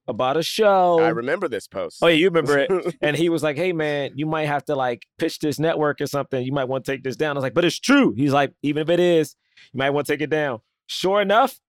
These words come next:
Speaker 1: sure enough, a month and a half later, I had a, a meeting with that network,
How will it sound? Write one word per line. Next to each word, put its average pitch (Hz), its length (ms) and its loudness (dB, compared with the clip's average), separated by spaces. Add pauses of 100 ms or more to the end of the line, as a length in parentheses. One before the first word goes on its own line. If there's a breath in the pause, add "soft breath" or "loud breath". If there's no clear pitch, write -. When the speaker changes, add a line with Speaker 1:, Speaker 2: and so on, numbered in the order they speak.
(680 soft breath)
Speaker 1:
sure - 300 2
enough, 208 240 0
a 131 80 0
month 143 280 0
and 180 120 0
a 175 40 0
half 175 220 2
later, 160 420 2
I 131 120 0
had 143 180 2
a, 135 100 0 (200)
a 135 80 -2
meeting 143 400 2
with 135 120 -2
that 139 140 2
network, 131 400 0